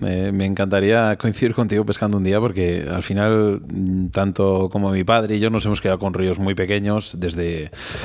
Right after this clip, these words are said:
bueno, por lo menos yo, a mí me enseñó en ríos pequeños que <laughs> pa tirar dos metros era toda una historia. Hoy en día ha cambiado todo, todos vamos a escenarios grandes y demás, pero sí que es verdad que, eh, la, el tópico de río pequeño, caña pequeña, ¿es así?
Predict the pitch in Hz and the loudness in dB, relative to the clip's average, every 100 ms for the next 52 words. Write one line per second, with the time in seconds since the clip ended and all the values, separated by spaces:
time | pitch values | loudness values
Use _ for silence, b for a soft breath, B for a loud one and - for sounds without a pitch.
0 | 92 - 113 101 101 120 101 113 95 113 | -4 -2 0 0 0 0 2 0 0 0
1 | 117 120 113 113 110 - 101 110 107 - | -2 0 0 2 0 0 -2 0 0 -4
2 | - 190 - - - - - 123 110 104 | -2 -2 -2 -8 -10 -12 -8 -6 -2 -2
3 | 107 101 104 107 113 - 101 98 95 85 | 0 -2 -2 -2 -2 0 0 0 -2 -4
4 | 82 127 123 82 B B B B B 98 | -6 -4 -4 -6 B B B B B -2
5 | 95 95 98 92 92 87 117 120 117 104 | 0 0 0 0 -2 0 2 2 2 0
6 | 98 95 92 - 95 101 98 98 95 107 | 0 0 -2 -4 -4 -4 -2 0 0 -2
7 | 113 110 92 92 101 - 85 85 104 101 | -2 -2 -2 -2 -4 -4 -6 -4 -2 0
8 | 101 98 101 98 87 _ _ - - 104 | 2 4 4 0 -4 _ _ -20 -8 -4
9 | 95 80 - - 104 98 95 - 123 123 | -2 -4 -6 -6 -4 -2 -2 -2 0 2
10 | 170 160 147 131 123 113 113 127 139 123 | 4 4 2 2 4 2 2 2 2 2
11 | 127 117 101 - 127 113 107 113 110 - | 0 0 0 0 0 0 -2 0 -2 -2
12 | 127 - 101 120 | -4 -4 -4 -4